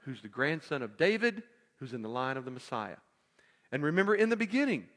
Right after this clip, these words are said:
Naomi had bitterly accused God of emptying her life, robbing her of her husband and two sons.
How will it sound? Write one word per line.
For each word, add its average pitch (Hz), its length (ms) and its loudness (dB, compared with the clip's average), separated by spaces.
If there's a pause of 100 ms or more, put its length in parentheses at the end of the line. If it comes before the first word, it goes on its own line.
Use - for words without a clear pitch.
(400)
Naomi 175 440 4
had 143 260 2
bitterly 214 380 4
accused 190 480 -6
God 185 300 4
of 143 160 -2
emptying 185 480 0
her 170 240 -4 (180)
life, 156 480 0 (480)
robbing 190 400 2
her 185 220 2
of 165 60 -4
her 170 120 2
husband 151 420 0
and 143 80 -4
two 151 160 -6
sons. 151 580 -6